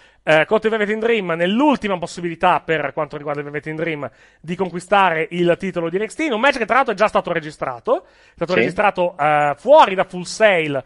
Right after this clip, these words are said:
Speaker 1: in un ring circondato da automobili, lo vedremo praticamente nella, eh, nella se-, ne-, durante, durante l'evento alla, alla fin fine.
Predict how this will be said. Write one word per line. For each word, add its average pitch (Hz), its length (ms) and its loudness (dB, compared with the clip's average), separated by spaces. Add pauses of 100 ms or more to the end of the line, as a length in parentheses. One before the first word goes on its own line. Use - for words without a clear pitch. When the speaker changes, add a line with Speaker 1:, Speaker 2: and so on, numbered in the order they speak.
(200)
Speaker 1:
in 180 120 -6
un 190 140 0
ring 185 240 -2
circondato 170 420 -6
da 190 60 2
automobili, 208 540 0
lo 175 100 -2
vedremo 147 400 -6
praticamente 127 520 -14
nella, 123 240 -10 (420)
eh, 143 240 0
nella 151 180 -4
se-, 156 240 -6
ne-, 139 260 -4
durante, 143 680 -2
durante 165 300 -4
l'evento 123 380 -8
alla, 123 240 -14
alla 151 220 -2
fin 147 180 -12
fine. 120 300 -18